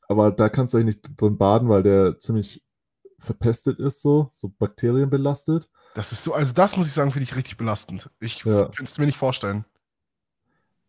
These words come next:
Speaker 2: Also auch wenn ich
Speaker 1: Und
Speaker 2: so ein Kellerkind bin, muss ich sagen,
Speaker 1: <laughs>
Speaker 2: einfach mal die Möglichkeit haben, zu haben,
Speaker 1: Ja.
Speaker 2: in zwanzig Minuten an einem See zu sein, an einem geilen See zu sein, wo du eine nice Aussicht hast,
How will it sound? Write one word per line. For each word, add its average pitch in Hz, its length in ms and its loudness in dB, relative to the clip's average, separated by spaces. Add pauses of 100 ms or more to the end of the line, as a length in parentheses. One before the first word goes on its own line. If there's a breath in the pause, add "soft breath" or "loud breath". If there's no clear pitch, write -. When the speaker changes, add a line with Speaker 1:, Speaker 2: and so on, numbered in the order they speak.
(480)
Speaker 2:
Also 123 220 -4
auch 113 140 4
wenn 113 120 6
ich 107 80 2
Speaker 1:
Und 104 60 -4
Speaker 2:
so - 40 -14
ein 160 80 -10
Kellerkind 160 420 -2
bin, 156 240 -4
muss 139 200 -6
ich 131 80 -10
sagen, 127 360 -2
Speaker 1:
<laughs> 98 280 0
Speaker 2:
einfach 143 240 -2
mal 139 120 0
die 131 100 -4
Möglichkeit 127 640 -2
haben, 87 340 -8
zu - 120 -8
haben, 95 240 -2
Speaker 1:
Ja. 90 100 -6 (280)
Speaker 2:
in 110 80 -10
zwanzig 113 320 -6
Minuten 110 180 -8
an 101 80 -6
einem 101 100 -6
See 101 180 -8
zu - 120 -14
sein, 92 200 -8
an 92 60 -8
einem 95 120 -8
geilen 113 260 -4
See 107 120 -8
zu - 80 -14
sein, 101 180 -8
wo 104 60 -6
du 104 40 -4
eine 101 80 -4
nice 107 260 -4
Aussicht 107 320 -10
hast, 98 220 -10